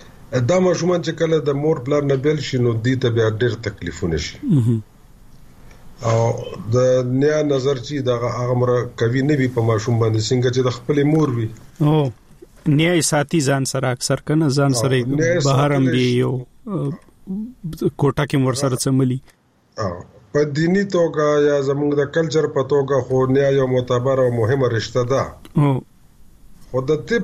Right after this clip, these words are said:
Speaker 1: په حساب باندې دا هیڅ قسم خپلوي یا رشته نه لري ورسره.
Speaker 2: مهم.
Speaker 1: اه، سوا د نسل نه.
Speaker 2: مهم.
Speaker 1: نو نه ده پکار چې دا ادیګانې ورځي او دا ماشومان اخلي.
Speaker 2: صحیح.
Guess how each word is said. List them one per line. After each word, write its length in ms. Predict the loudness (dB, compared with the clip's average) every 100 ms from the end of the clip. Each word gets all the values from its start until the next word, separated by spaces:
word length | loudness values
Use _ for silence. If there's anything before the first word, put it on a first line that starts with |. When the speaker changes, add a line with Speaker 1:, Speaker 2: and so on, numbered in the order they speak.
| 0
Speaker 1:
په 80 | 0
حساب 320 | 2 -2 0
باندې 340 | 0 2 0
دا 160 | 2 0 2
هیڅ 260 | 0 -2 -4
قسم 240 | -2 -2
خپلوي 480 | -4 -4 -2 2 2
یا 120 | 2
رشته 320 | 0 -4 -2
نه 120 | -2 0
لري 220 | -2 -2
ورسره. 420 | -4 -6 -6 -8 -10 -18 -2
Speaker 2:
مهم. 340 | 0 0 -2 -4 _ -20 -20 -20 -20 -20 -20 -20 -16 -2
Speaker 1:
اه، 160 | 0
سوا 380 | 0 0 2 2
د 120 | 2 0 0 -2 -6
نسل 420 | 0 0 0 -4 -6
نه. 180 | -12 -14 -8 -2
Speaker 2:
مهم. 300 | 0 0 -2 -10 -20 -20 -20 -20 -20 -20 -20 -20 -20 -20 -20 -4
Speaker 1:
نو 160 | 0
نه 160 | 2 2
ده 100 | 0
پکار 400 | -2 -4 0 0
چې 380 | -2 -4 -4 -4 -4
دا 140 | -2 0 0
ادیګانې 540 | 2 0 2 0 2
ورځي 400 | 2 0 -4 -2 -2
او 80 |
دا 140 | 0 0
ماشومان 540 | 0 -2 -2 -2 0
اخلي. 320 | -2 -6 -10 -10 -18 -20 -16 -6
Speaker 2:
صحیح. 360 | -2 0 0